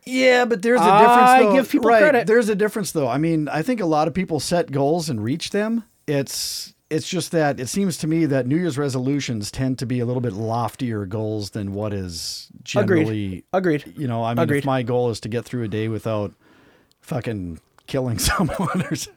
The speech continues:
Speaker 1: I don't know.
Speaker 2: Yeah.
Speaker 1: That's setting the bar pretty low, 'cause
Speaker 2: Yeah.
Speaker 1: it's been a while since I've killed anyone.
Speaker 2: Yeah.
Speaker 1: Um, but you know, you know what I mean. I
Speaker 2: Right.
Speaker 1: mean, I, I think it, it's okay to set goals, and people do set goals. It's just that I think a lot of times these goals are attainable.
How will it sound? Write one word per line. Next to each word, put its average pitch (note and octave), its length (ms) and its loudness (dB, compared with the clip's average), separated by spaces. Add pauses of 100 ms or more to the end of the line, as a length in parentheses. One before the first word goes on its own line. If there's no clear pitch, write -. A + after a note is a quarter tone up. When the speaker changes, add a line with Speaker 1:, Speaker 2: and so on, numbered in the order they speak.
(140)
Speaker 1:
I F2+ 100 -10
don't C3 140 -14
know. D3+ 180 -12
Speaker 2:
Yeah. D#3 220 0 (720)
Speaker 1:
That's - 400 -4
setting A#2+ 280 -6
the G2+ 80 -6
bar F2+ 220 -8
pretty F#2+ 220 -10
low, E2 400 -10
'cause - 80 -20 (100)
Speaker 2:
Yeah. D3 120 0 (120)
Speaker 1:
it's A#2 100 -10
been A#2 140 -4
a G2 60 -4
while E2+ 180 -6
since - 220 -12
I've - 120 -16
killed E2+ 240 -10
anyone. D#2 300 -10
Speaker 2:
Yeah. D#3 140 -2 (1040)
Speaker 1:
Um, E2 500 -10 (300)
but E3+ 160 0
you G3 100 2
know, F3 60 -2
you F#3 140 -4
know A3 60 2
what C3+ 100 0
I A2+ 40 -4
mean. F#2+ 160 -6
I - 40 -6
Speaker 2:
Right. D#3+ 160 4
Speaker 1:
mean, B2 260 -4
I, C3+ 40 -6
I C3+ 40 -4
think C3+ 340 -4
it, C#3 220 -4
it's D3 160 -4
okay D#3 260 -2
to C3 80 -2
set C3+ 340 -2
goals, C3 360 0
and B2 120 -2
people B2+ 240 -6
do A2 160 -4
set C3+ 300 -4
goals. C3 320 -2
It's A2 80 -8
just B2 220 -8
that A#2 240 -2 (100)
I A2+ 100 -6
think A#2 240 -6
a G#2+ 40 -6
lot G#2+ 220 -4
of G#2+ 80 -6
times A2+ 280 -6
these G#2 140 -8
goals G#2+ 240 -4
are G#2 120 -4
attainable. C3 640 -8